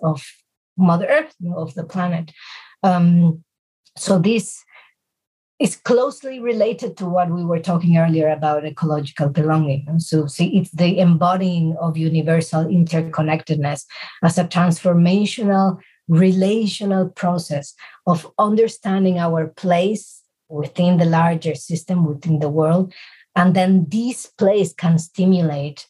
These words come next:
uh, an integration, you know, and a sense of responsibility to the larger world. Um, this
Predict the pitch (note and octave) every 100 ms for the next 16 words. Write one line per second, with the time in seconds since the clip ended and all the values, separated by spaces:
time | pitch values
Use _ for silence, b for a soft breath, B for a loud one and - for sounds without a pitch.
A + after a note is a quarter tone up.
0 | - D#3+ D3+ D3+ D3 D#3+ F3+ A3 A3 -
1 | C4 G#3 A#3 F4 - C3 C3 E3+ G3 D#3
2 | D#3+ D#3 B B B E3+ - F3+ F#3 G3
3 | E3+ D#3+ - D#3+ C#3+ D#3 D#3 D3+ D3+ D3
4 | - D#3+ D3+ D3 C#3+ C#3 C#3 C#3 C#3+ C#3
5 | D3 - b b b - E3+ D#3+ D3+ D3+
6 | F3+ - _ _ _ _ _ - E3+ A#3+
7 | C#4 - -